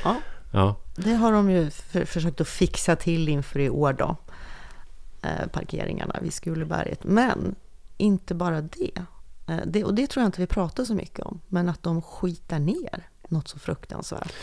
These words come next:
Speaker 1: De här naturturisterna.
Speaker 2: Ja, precis. Nu ska man ta med sin egen lilla latrinpåse på Kungsleden, har jag hört.
Speaker 1: Ja, men och det är inte bara det. Dels är det vanligt skräp.
Speaker 2: Mm.
Speaker 1: Alltså folk lämnar b-, b-,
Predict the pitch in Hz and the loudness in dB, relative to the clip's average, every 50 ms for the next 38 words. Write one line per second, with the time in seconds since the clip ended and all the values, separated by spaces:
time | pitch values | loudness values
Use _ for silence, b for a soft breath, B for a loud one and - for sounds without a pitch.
0 | - - - 160 156 147 147 139 135 143 147 147 139 - - - 160 131 131 - | -10 -4 -2 0 2 2 2 2 2 2 2 0 0 0 -2 -2 -2 0 -2 -2
1 | 127 - - - 156 143 120 135 - - - - - - 95 104 - B B B | -4 -6 -4 -2 0 2 2 0 -2 -6 -4 -4 -2 0 0 -2 -2 B B B
2 | B B B B B 123 104 117 120 123 139 135 - - 139 - - 165 180 - | B B B B B 6 6 8 8 8 8 6 6 4 4 8 8 10 12 12
3 | 131 127 - - 143 143 156 156 147 - 156 151 147 143 143 143 147 143 139 - | 10 10 10 10 10 10 10 10 8 8 8 10 10 12 12 10 10 8 8 8
4 | 143 131 131 131 127 117 107 104 101 101 104 98 98 98 95 95 101 104 107 104 | 10 10 12 12 12 10 10 10 10 10 10 10 10 10 10 10 10 8 8 6
5 | - - 127 117 104 87 87 87 87 - - 127 131 127 117 - - - - 92 | 8 8 8 10 10 10 10 8 8 6 8 8 8 8 6 4 2 2 2 4
6 | - - 117 104 90 82 - - - 135 131 117 95 67 65 - 95 98 101 101 | 6 8 8 8 8 6 4 6 6 8 8 8 8 6 6 6 6 6 6 6
7 | - - 85 90 90 - - - - B B B B B B B B B B B | 6 6 6 4 4 2 0 -4 -8 B B B B B B B B B B B
8 | - 196 208 233 247 262 226 233 254 254 247 247 220 247 247 233 214 233 190 185 | 2 6 8 8 8 8 8 8 6 6 6 6 6 6 6 6 4 4 4 4
9 | 180 170 156 160 - 190 190 269 254 226 - - 185 170 160 156 147 147 135 127 | 4 4 4 4 4 6 8 8 8 8 6 4 4 4 6 6 4 4 4 4
10 | 127 127 - - - - - - - 208 - - - - - - 113 98 90 87 | 2 0 -2 -4 -4 -2 0 0 0 0 -2 -4 -8 -8 0 4 6 6 6 6
11 | 90 92 - - - - - - - - - 208 202 180 180 156 - 156 156 147 | 4 0 -4 -10 -14 -14 -14 -14 -6 2 4 6 6 6 4 4 2 2 0 0
12 | 143 - - - 156 151 143 139 135 - - - - - - - - - - - | 0 -2 -2 0 2 2 2 2 2 0 0 0 -2 -4 -8 -10 -10 -10 -8 -8
13 | - - - - - - - - - 160 - - | -8 -8 -8 -8 -8 -8 -6 -6 -6 -6 -6 -6